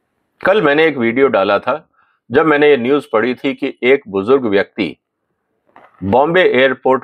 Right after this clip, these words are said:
पे इसलिए दम तोड़ गए क्योंकि उनको व्हीलचेयर उपलब्ध नहीं कराई गई और डेढ़ किलोमीटर पैदल चलना पड़ा।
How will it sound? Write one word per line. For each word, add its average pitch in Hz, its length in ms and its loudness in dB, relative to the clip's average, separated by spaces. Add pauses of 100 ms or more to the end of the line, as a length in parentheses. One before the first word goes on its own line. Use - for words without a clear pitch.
पे 135 320 2
इसलिए 165 360 0
दम 113 240 -2
तोड़ 110 240 0
गए 95 200 2 (600)
क्योंकि 135 300 2
उनको 113 600 0
व्हीलचेयर 120 500 -2
उपलब्ध 110 360 -2
नहीं 107 180 0
कराई 104 300 0
गई 113 180 -2
और 98 240 -6
डेढ़ 123 260 0
किलोमीटर 107 480 -2
पैदल 87 400 -2
चलना 73 300 -12
पड़ा। - 300 -16